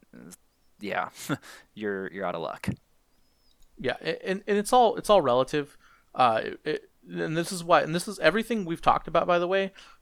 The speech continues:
Speaker 2: is if you mess up or if, if the game doesn't go your way, it, it was one hundred percent your fault, um, with the exception of maybe some of the advanced rules. But I don't think we really,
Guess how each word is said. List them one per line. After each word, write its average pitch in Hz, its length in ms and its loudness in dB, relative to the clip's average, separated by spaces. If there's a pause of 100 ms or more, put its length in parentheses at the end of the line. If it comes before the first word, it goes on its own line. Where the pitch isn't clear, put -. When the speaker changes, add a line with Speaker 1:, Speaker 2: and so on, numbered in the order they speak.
(120)
Speaker 2:
is 139 240 2
if - 180 -8
you 147 120 -4
mess 165 240 -2
up 156 240 4
or 131 400 -2
if, 139 200 -4
if - 200 -8 (120)
the 139 100 -4
game 131 220 2
doesn't 147 240 -4
go 135 100 0
your 131 160 -2
way, 127 280 -2 (360)
it, 135 200 2
it 151 100 -2
was 135 220 -2
one 135 160 -2
hundred 151 240 -6
percent 139 520 -2
your 151 180 0
fault, 120 420 0 (500)
um, 120 480 2 (100)
with 147 160 -4
the - 60 0
exception 180 380 0
of 143 60 -4
maybe 135 200 -2
some 131 200 -4
of 123 60 -4
the 123 60 -2
advanced 117 380 -6
rules. 147 240 -4
But - 140 -6
I 135 140 2
don't 175 200 0
think 170 140 -6
we 151 80 -4
really, 135 320 -2